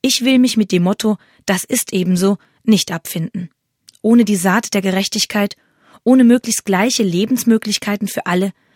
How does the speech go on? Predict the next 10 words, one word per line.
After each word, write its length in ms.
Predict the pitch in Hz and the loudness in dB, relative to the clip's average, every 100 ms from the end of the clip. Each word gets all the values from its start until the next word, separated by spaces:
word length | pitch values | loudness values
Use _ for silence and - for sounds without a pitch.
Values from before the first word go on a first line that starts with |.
| _ _ | _ _
werden 320 | - 202 196 | 0 2 4
wir 100 | 196 | 2
keine 340 | 196 - 185 196 | 0 0 2 4
Liebe 300 | 202 214 196 | 4 2 0
ernten, 480 | 180 170 - 170 - _ _ | -2 -4 -4 -6 -8 _ _
sondern 320 | - 185 175 | -4 -2 0
nur 180 | 175 165 | 0 -2
Hass 220 | 190 - | -4 -4
und 240 | - 190 | -6 -6
Gewalt. 440 | - 185 160 170 | -2 -2 -4 -8